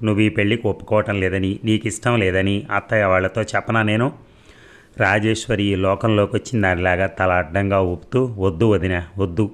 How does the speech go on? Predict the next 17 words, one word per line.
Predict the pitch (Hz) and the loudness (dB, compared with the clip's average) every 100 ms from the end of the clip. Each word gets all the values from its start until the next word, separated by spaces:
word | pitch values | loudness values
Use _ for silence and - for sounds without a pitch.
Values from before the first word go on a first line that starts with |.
| 104 | -4
అంది. | 90 90 92 - - - - - - | -2 -2 -4 -12 -20 -20 -20 -20 -2
"వద్దా?" | 117 92 110 104 67 - - - | -2 0 2 2 0 -12 -20 -8
విస్మయంగా | 107 101 127 113 98 95 95 - | -6 -6 -2 0 0 0 -2 -2
చూశాను. | 110 - 95 87 - - - - - - | -6 -2 -2 -2 -8 -20 -20 -20 -12 -2
నా | 95 | 0
ఈ | 104 107 104 95 | 2 2 0 -2
గంటన్నర | 95 95 113 107 98 92 | -4 -2 0 2 2 0
తర్కం, | - - - 135 135 | 0 -2 0 -2 0
ఈ | 123 101 | 2 0
ఉపన్యాసం, | 95 110 110 110 104 - 135 | 0 -2 0 2 2 0 -2
ఈ | 123 98 | -2 -2
కంఠశోష | - 95 113 113 120 110 - | -4 -4 -4 -4 -2 -2 -2
అంతా | 113 90 90 - 123 | -2 -4 -8 -2 0
వృధాయేనా? | 101 92 104 113 123 143 139 - - - - 113 | 0 2 2 2 0 -4 -6 -18 -20 -20 -10 -2
నాకు | 92 101 123 | 0 0 -2
నీరసం | 117 92 95 92 107 | -2 -2 -2 -4 -6
వచ్చేసింది. | 87 - 107 - 110 | -6 -4 -4 -4 -4